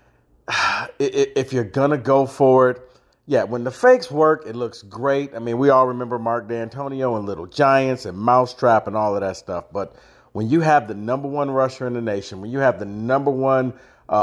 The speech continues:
all-purpose leader in the nation, you may wanna leave those guys out on the field, really punch Rutgers in the mouth early,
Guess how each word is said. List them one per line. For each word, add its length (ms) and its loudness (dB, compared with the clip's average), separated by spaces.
all-purpose 800 0
leader 340 -4
in 260 -10
the 100 -2
nation, 680 -4
you 140 -2
may 180 4
wanna 220 4
leave 240 0
those 200 2
guys 360 2
out 120 -2
on 160 -4
the 80 -12
field, 480 -10
really 400 4
punch 540 -4
Rutgers 400 0
in 100 -4
the 80 -4
mouth 400 -4
early, 580 4